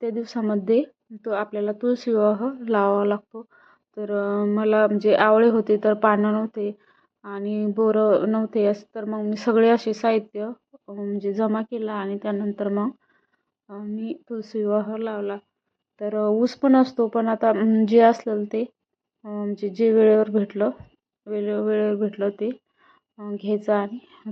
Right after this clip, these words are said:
तुळशीचं लग्न लावायचं. असं काही नाही की सर्वच साहित्य लागतं. तर, अ, इथं पण भेटतं सर्व, पण, अ, त्याला असं रिकाम पण पाहिजे माणसाचं, पण आता कामं असतात माणसं मागे. तर मग आता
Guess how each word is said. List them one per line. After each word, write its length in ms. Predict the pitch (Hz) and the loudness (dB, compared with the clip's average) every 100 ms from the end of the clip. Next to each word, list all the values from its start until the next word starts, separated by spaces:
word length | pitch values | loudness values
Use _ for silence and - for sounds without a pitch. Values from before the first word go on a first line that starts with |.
| 208 | -4
तुळशीचं 400 | 220 214 208 202 | -4 -4 -4 -4
लग्न 280 | 196 202 208 | -2 -2 0
लावायचं. 480 | 220 220 208 208 208 | 2 2 2 0 -4
असं 180 | 208 214 | -4 -6
काही 220 | 220 220 | -4 -2
नाही 220 | 220 214 208 | -2 -4 -4
की 180 | 208 208 | -6 -4
सर्वच 340 | 233 220 220 | 0 0 0
साहित्य 420 | - 220 208 208 | 0 -2 -2 -2
लागतं. 360 | 196 196 _ 220 - _ _ _ _ _ - | -4 -4 _ -20 -20 _ _ _ _ _ -12
तर, 160 | 214 208 | -4 2
अ, 420 | 208 208 208 208 | 4 8 8 6
इथं 240 | 233 254 | 4 4
पण 200 | 247 277 | 6 10
भेटतं 320 | 269 254 254 254 | 10 8 6 4
सर्व, 300 | 247 220 226 | 6 6 4
पण, 420 | 233 226 226 220 | 2 2 2 2
अ, 120 | 220 220 | 0 -2
त्याला 220 | 220 220 220 | -4 -2 0
असं 200 | 220 220 | -2 -2
रिकाम 320 | 220 220 208 | -2 0 0
पण 140 | 233 | -2
पाहिजे 400 | 233 240 214 226 214 | -4 -6 -6 -4 -2
माणसाचं, 540 | 220 226 220 220 - | -2 -2 -4 -10 -12
पण 120 | 226 214 | -14 -10
आता 140 | 214 | -10
कामं 460 | 208 220 214 220 220 | -2 0 0 0 0
असतात 380 | 233 - 226 208 | -2 -4 -6 -4
माणसं 380 | 214 220 220 214 | -4 -4 -4 -4
मागे. 380 | 214 208 214 220 - - - _ _ | -2 -2 -2 -4 -12 -20 -20 _ _
तर 100 | 233 | -12
मग 220 | 214 208 208 | -8 -4 -2
आता 320 | 208 208 | -2 -2